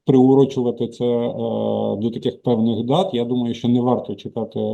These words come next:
послаблення і після цього візиту, тому що,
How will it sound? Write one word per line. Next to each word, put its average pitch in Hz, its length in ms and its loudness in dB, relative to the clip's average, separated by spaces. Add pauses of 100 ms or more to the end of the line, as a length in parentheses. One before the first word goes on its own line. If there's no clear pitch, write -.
(480)
послаблення 117 1080 2
і 139 80 -6
після 123 520 -2
цього 117 380 -2
візиту, 135 560 0
тому 113 240 -8
що, 117 160 -10